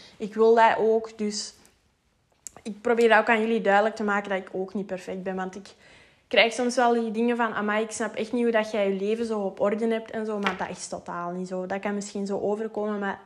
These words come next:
dat is echt helemaal niet het geval. Ik prob-,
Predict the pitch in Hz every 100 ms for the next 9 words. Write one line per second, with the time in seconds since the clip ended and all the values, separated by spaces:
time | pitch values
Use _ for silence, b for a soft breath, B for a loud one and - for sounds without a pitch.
0 | - 190 185 - 196 - - B B B
1 | 233 220 220 202 196 202 208 202 - 180
2 | 180 175 175 208 - 208 202